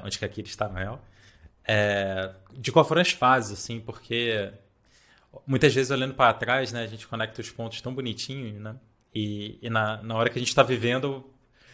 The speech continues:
tudo é, ou, parece que é ou vai ou racha, né, parece que ou vai dar muito certo, a gente vai pra frente, ou vai tá tudo dando errado, enfim... Mas olhando, assim, para trás agora, pelo que eu tô entendendo, essa primeira fase daí foi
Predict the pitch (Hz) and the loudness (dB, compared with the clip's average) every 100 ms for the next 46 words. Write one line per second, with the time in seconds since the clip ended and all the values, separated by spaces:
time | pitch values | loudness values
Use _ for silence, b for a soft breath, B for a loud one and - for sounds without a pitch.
0 | b b - 127 135 143 135 135 139 139 | b b 4 8 8 10 10 10 6 2
1 | 113 - - 127 131 - 139 135 127 156 | 0 -4 6 8 8 8 8 8 6 4
2 | 127 113 101 - 101 - - 113 - 117 | 6 4 4 -4 -8 -8 -4 -4 0 0
3 | 120 127 123 120 - 117 117 117 110 - | 2 2 0 -4 -4 -2 -2 -6 -12 -8
4 | 117 110 - 110 110 131 143 - 117 113 | -8 -8 -8 -6 -4 -6 -8 -8 -8 -6
5 | 113 107 113 113 113 104 95 104 120 123 | -6 -6 -8 -8 -6 -6 -6 -8 -8 -10
6 | 113 110 95 - B B B B B B | -16 -16 -18 -18 B B B B B B
7 | 120 120 135 127 156 151 143 139 - 120 | 10 10 10 4 2 -2 -4 -2 4 4
8 | 113 107 127 131 110 107 127 135 101 98 | 4 -2 -2 -2 -4 -2 -2 -2 -6 -10
9 | _ _ - 117 123 120 120 117 113 107 | _ _ 0 0 0 -6 -6 -6 -4 -4
10 | 101 104 - 113 - 123 123 123 120 117 | -8 -10 -8 -6 -4 -2 -2 -2 0 0
11 | 113 113 110 107 - 107 104 98 | -2 -4 -4 -6 -8 -8 -6 -8